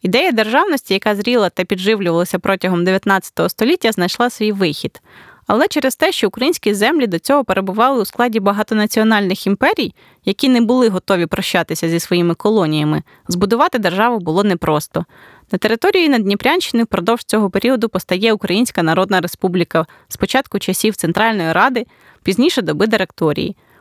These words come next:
У проміжку виникає Українська держава Павла Скоропадського. Ці держави формувалися та існували на засадах національного самовизначення українців. Але на державотворчі процеси в Україні впливали не лише внутрішні, а й зовнішні чинники.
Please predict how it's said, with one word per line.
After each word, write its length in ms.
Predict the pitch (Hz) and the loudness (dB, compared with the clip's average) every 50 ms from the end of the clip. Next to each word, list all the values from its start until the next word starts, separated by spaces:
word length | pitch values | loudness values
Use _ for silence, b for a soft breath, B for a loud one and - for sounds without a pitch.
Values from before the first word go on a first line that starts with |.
| b b | b b
У 80 | - 190 | -6 -4
проміжку 460 | - - 381 480 392 - - - 170 | 0 0 0 2 0 -2 -2 -2 -2
виникає 480 | 160 170 170 170 - - 277 294 254 | 0 0 0 0 0 2 2 2 2
Українська 420 | 220 - - 190 233 254 - - 202 | 0 -2 -2 -2 -2 -2 0 -2 -2
держава 420 | 196 190 190 202 214 220 226 214 | 0 0 0 0 0 0 0 -2
Павла 280 | - 185 175 202 208 208 | -2 -2 0 0 0 0
Скоропадського. 760 | - - - 240 226 - - 196 160 156 - - - 143 147 - 190 _ _ _ _ _ | -2 -2 -2 -2 -2 0 0 0 0 -2 -6 -10 -8 -8 -8 -10 -12 _ _ _ _ _
Ці 160 | - - 226 | -4 -2 0
держави 460 | 196 190 196 185 185 214 247 269 254 214 | 2 2 2 2 2 0 2 0 0 -2
формувалися 760 | - - 190 190 190 180 175 202 208 214 208 202 - 190 | -2 -2 0 0 2 2 2 2 2 2 0 -2 -4 -4
та 120 | 175 - 175 | -2 0 0
існували 480 | 175 - - - 185 196 208 220 214 | -2 0 0 0 2 2 4 2 2
на 140 | 190 175 170 | 2 0 0
засадах 480 | - 175 170 - - 214 214 202 196 - | 0 -2 -2 0 0 0 0 0 -2 -2
національного 600 | 180 175 - - 185 190 208 220 220 214 208 202 | -2 -2 0 0 2 2 2 2 2 2 0 0
самовизначення 800 | - - 214 208 208 208 233 254 214 202 180 - - 170 160 156 | 0 0 2 2 2 2 2 0 2 0 -2 -2 -2 -2 -2 -2
українців. 600 | 147 - - - 165 160 156 147 - - - 175 - B B B B B B B B B B B B B | -2 -4 -2 0 0 0 0 -2 -4 -6 -10 -12 -14 B B B B B B B B B B B B B
Але 200 | - - 233 320 466 453 403 - | 2 2 4 4 4 2 0 0
на 120 | - 214 226 | -2 0 0
державотворчі 680 | 214 262 254 269 285 277 285 - - 359 - - - 226 | 0 0 0 0 0 -2 -2 0 0 0 0 0 -2 -4
процеси 460 | - - 220 - 320 359 - - 240 | -2 -2 -2 0 0 0 0 0 -2
в 40 | 202 | -2
Україні 360 | - - 214 269 339 370 254 | -2 0 0 2 4 2 2
впливали 440 | - - 190 185 208 240 277 254 214 | 0 0 0 2 2 2 2 2 2
не 120 | 202 185 | 2 2
лише 300 | 180 180 - - 240 285 | 0 0 0 2 2 2
внутрішні, 600 | 302 285 277 262 - - 190 - - 190 185 - B B B B B B B | 4 4 2 0 0 -2 -4 -4 -2 -4 -4 -4 B B B B B B B
а 60 | 466 | 2
й 80 | 381 247 | 2 2
зовнішні 560 | 185 185 202 233 247 226 196 - - 196 190 | 4 4 4 4 4 2 0 0 0 -2 -2
чинники. 640 | - - - 180 165 160 156 151 - - - 196 | -2 0 -2 0 0 0 -2 -4 -6 -8 -12 -12